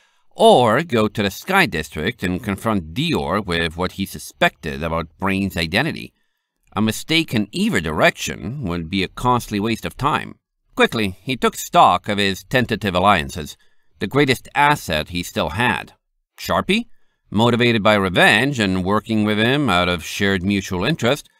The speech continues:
Slipstream? He was already indebted to her before considering that she might be mad at him for ditching her at Skyfreeze. How? Ironically, his most trustworthy ally. For all the Pegasus's incompetence and bravado,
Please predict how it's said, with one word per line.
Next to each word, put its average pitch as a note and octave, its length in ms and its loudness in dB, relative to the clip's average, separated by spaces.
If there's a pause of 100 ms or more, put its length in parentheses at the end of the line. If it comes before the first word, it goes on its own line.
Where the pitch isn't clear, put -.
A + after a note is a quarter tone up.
(400)
Slipstream? A3+ 760 0 (220)
He C#3+ 200 -6
was C3 340 -2
already A#2 640 2
indebted G2 460 2
to F#2+ 120 0
her F#2 180 0
before G2 320 -2
considering G2+ 640 -2
that F#2 140 -2
she F#2 180 -4
might B3+ 640 -2
be C4 180 0
mad A3+ 320 6
at D3 120 0
him A#2 200 0
for G2+ 300 -2 (160)
ditching G2+ 340 0
her E2 160 -4
at E2 80 -6
Skyfreeze. E2 640 -2 (340)
How? F2 480 0 (440)
Ironically, B2 680 0
his A2+ 340 -2
most A2+ 280 -4
trustworthy A2+ 540 0
ally. A#2 340 2 (500)
For - 180 0
all A#3 180 8
the D#3 140 2
Pegasus's C3+ 760 0
incompetence C3+ 880 2
and G2+ 160 0
bravado, G2+ 540 4